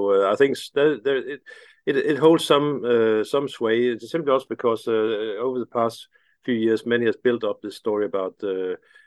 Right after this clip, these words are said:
gold being an old relic. Uh, Bitcoin was a safe haven of the future, and, and, uh, and, and that may have attracted, uh, uh, some, some punters away from, from, uh, from the precious metal space. So, um, I think this is clearly another, uh, warning call that this is the, the,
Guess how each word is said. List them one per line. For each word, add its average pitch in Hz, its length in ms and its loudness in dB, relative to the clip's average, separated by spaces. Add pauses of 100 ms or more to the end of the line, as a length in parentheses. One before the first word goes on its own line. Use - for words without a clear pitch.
(320)
gold 104 260 -2
being 98 180 -4
an 98 80 -4
old 95 200 -2
relic. 98 400 -2
Uh, 92 320 -2
Bitcoin 101 380 -6
was 90 220 -6
a - 60 -20
safe 98 240 -6
haven 95 280 -4
of 90 100 -8
the 92 80 -12
future, 98 380 -8
and, 90 160 -8
and, 92 340 -10
uh, 95 460 0
and, 101 180 -10
and 104 240 -12 (160)
that 110 220 0
may 110 140 2
have 104 120 0
attracted, 104 520 -4
uh, 101 160 0 (520)
uh, 104 200 2
some, 107 340 -2
some 104 320 -6
punters 117 380 -2
away 107 200 4
from, 98 280 -4
from, 104 340 -4
uh, 101 400 4
from 107 140 -6
the 101 80 -8
precious 107 340 -6
metal 110 240 -2
space. 95 300 -2
So, 101 320 0
um, 95 200 -8
I 101 60 -10
think 104 180 -6
this 101 160 -8
is 107 240 -12
clearly 110 380 -2 (320)
another, 117 380 2 (120)
uh, 107 460 0
warning 110 560 -4
call 104 300 -4
that 101 220 -2
this 110 180 -8
is 101 140 -14
the, 104 220 -8
the, - 140 -14